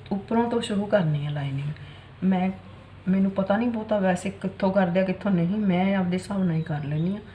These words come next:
ਆਹ ਦੇਖੋ, ਇਹ ਆਪਾਂ ਨਾ, ਆਹ ਵਾ, ਆਹ ਗਲਾ ਵਾ, ਗਲੇ ਦੇ ਥੱਲੇ ਇੱਧਰ ਲਾਈਨਿੰਗ ਆ, ਆਪਾਂ ਇੱਕ ਪਾਸਿਓਂ ਇੱਥੋਂ ਸ਼ੁਰੂ ਕਰ ਲੈਣੀ ਆ ਜੀ, ਠੀਕ ਆ। ਤੇ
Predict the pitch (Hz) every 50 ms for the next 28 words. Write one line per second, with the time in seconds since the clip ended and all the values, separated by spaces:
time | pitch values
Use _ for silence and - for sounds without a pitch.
0 | - - - - - - - - 156 - - - - - - - - - - -
1 | - - - - - - - - - - - - - - - - - - - -
2 | - - - - - - - - - - - - 175 185 185 180 175 - 190 185
3 | 190 202 226 226 - - - - - - 165 175 180 165 151 156 151 - - -
4 | - - - - - - - - 175 190 190 180 175 175 165 165 170 180 208 247
5 | 247 - - - - - - - - 180 170 170 170 175 175 - 190 185 175 180
6 | 175 165 156 165 180 185 185 170 151 139 139 139 151 165 190 208 214 - - -
7 | - - - - - 180 180 - 208 202 202 196 - - 190 214 208 190 - -
8 | 196 185 180 - 185 180 165 160 165 180 - 196 165 160 147 131 131 131 131 135
9 | 139 143 - - - - - - - - - - - - - - - - - -
10 | - 190 196 214 233 233 - - - - - - - 202 214